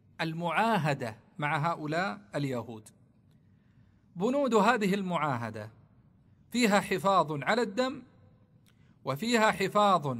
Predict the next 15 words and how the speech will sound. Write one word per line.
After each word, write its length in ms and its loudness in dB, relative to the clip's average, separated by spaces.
على 240 4
المدينة، 720 -2
وأنهم 480 -2
يكونون 560 -4
يدا 420 0
واحدة 460 0
في 140 -8
كل 280 -6
من 160 -6
أراد 380 0
بها 220 -4
شر، 320 -6
وفيها 680 0
مصالح 800 2
للجميع. 800 -2